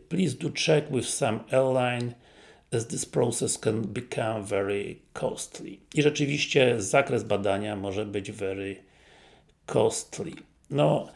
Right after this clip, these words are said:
mimo wszystko mam nadzieję, że nie wystraszyłem Cię zakresem tego medicalu, bo w końcu jest to praca, o której marzyłaś od dziecka. Latałem kilka razy do Stanów, latałem kilka razy do U K. Wiem, że praca nie jest lekka, szczególnie jak już lecisz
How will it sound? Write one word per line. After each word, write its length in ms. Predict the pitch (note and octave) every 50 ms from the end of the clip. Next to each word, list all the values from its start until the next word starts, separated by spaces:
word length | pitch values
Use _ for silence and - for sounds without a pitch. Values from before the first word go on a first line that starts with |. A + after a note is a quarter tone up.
| - - - - -
mimo 460 | - C3 B2+ B2 C#3+ F#3 G#3+ G3 F3
wszystko 380 | E3+ - - D3+ - - F#3+ C3+
mam 180 | C3+ B2 A#2+ B2+
nadzieję, 380 | C3 A#2+ A#2 C3 C3+ C3 A#2+
że 160 | G2 A#2+ B2+
nie 200 | A#2 A#2 B2 A#2
wystraszyłem 640 | A#2 C3 D3 D3 D3+ - C#3 - - - C#3 C3 B2
Cię 160 | B2 C#3 B2+
zakresem 500 | G#2+ A#2+ A#2+ - - B2 - - C#3+ A#2+
tego 260 | - - C3 B2 B2 B2
medicalu, 880 | A#2+ A#2 A#2 A#2+ A#2+ A#2+ - C3+ B2 B2 B2 B2 A#2+ A#2+ A#2+ A2+ - - - - - - - - - - - -
bo 80 | - C3+
w 60 | -
końcu 280 | - C3 C3 B2+ C#3 C3
jest 220 | A#2+ A#2+ - -
to 80 | - A#2
praca, 500 | - - - A#2 A#2 A#2+ - A#2+ A2+ A2+
o 60 | G#2+
której 280 | - - - A#2 A2+ A#2+
marzyłaś 520 | A#2 A2 G#2 F#2+ A2 G#2+ A2+ G#2 - -
od 100 | G#2+ G2
dziecka. 760 | G#2+ G#2 A2+ A2+ A2 - - - - A#2+ A#2 A#2 A2+ - - - _ _ _ - - - - - - - _ _ _ - - -
Latałem 840 | C#3+ A2 G#2+ - B2 A#2+ A#2 A#2 A2+ G#2+ A2 A#2 A2+ - - - - -
kilka 320 | - - C3+ - - B2
razy 320 | C3 B2+ B2 A2+ A2 A#2+ A2+
do 120 | G#2+ G#2
Stanów, 540 | - - - C3+ B2+ C3+ B2+ A#2+ A#2+ A#2 G2
latałem 420 | G#2+ G#2 G2 - A2+ A2 A2 G#2+
kilka 300 | G#2 - A2+ G#2 - G#2+
razy 240 | G#2+ A2 G#2+ G2+ A#2
do 240 | A2+ A2 G#2 G2+ G#2
U 20 |
K. 160 | G2+ - - A#2+ A2 A2+ A2+ A2 - - - - - - - - -
Wiem, 280 | C3+ A2+ C3+ C#3+ B2+
że 120 | A#2+ B2+ A2+
praca 380 | - - - B2 A#2+ - B2+
nie 140 | A#2+ A#2 G#2+
jest 200 | G#2+ G#2 - -
lekka, 380 | B2 A#2 A#2+ A#2+ - - B2 -
szczególnie 400 | - - A#2+ A2 A#2 A#2 A#2 G#2+
jak 140 | G2+ - -
już 160 | G#2+ - -
lecisz 720 | A#2+ A#2+ A#2 - B2 F#2+ - - - - - - - -